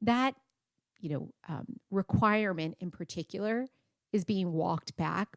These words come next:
by this administration. And then the second piece of it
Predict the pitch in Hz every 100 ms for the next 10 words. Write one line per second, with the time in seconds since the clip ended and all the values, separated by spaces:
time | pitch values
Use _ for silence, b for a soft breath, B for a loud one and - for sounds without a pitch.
0 | - 165 165 170 180 170 165 156 170 160
1 | 170 175 - 220 226 220 220 294 294 262
2 | - 170 - 165 156 160 -